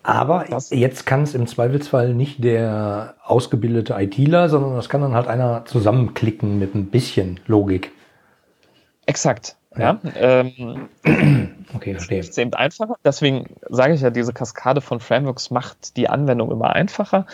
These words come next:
Speaker 2: Ähm, gerade im Be-, Bereich WordPress gibt's ja diverse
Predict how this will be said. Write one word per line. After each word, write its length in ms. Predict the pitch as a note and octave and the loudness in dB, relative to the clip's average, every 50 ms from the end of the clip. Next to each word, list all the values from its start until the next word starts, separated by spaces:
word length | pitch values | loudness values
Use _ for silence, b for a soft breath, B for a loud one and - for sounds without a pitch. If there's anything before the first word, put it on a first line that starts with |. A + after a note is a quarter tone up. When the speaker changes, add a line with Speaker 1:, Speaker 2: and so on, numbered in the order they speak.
| B B B C#3 B - | B B B -10 B 2
Speaker 2:
Ähm, 300 | - B2+ B2 B2 A#2+ A#2 | 2 4 4 2 2 2
gerade 340 | B2 A2 A2+ A#2 B2+ C3+ | 2 4 4 2 4 2
im 140 | A#2 - A2+ G#2+ | 0 0 -2 -6
Be-, 80 | G#2 - - - - _ - _ _ | -8 -10 -14 -20 -20 _ -20 _ _
Bereich 480 | - B2 B2+ B2 A2 A#2 A2+ A2+ - - | -10 -2 0 0 2 2 0 0 0 0
WordPress 400 | A2 B2 E3 - - C3 B2 - | 2 2 2 2 -2 -10 -8 -6
gibt's 220 | - B2+ B2+ - | -8 -10 -6 -2
ja 180 | - B2 A2+ A2+ - _ _ _ - | 0 2 2 0 -2 _ _ _ -8
diverse 640 | D3 C3 A#2+ A#2 A#2 B2+ C#3+ D3+ D3 C#3 A#2+ - | -4 -4 0 2 4 4 4 2 2 0 0 -2